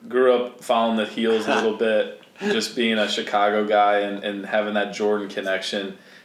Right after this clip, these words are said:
Speaker 1: And Bryce Johnson has, I mean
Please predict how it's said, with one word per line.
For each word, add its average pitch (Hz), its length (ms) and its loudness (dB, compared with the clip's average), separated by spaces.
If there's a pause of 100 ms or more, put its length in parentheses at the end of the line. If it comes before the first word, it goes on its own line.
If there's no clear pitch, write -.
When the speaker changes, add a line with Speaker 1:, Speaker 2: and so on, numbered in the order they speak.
(160)
Speaker 1:
And 107 160 -2
Bryce 127 300 6
Johnson 110 680 0 (180)
has, 98 680 0
I 107 60 -4
mean 107 360 -2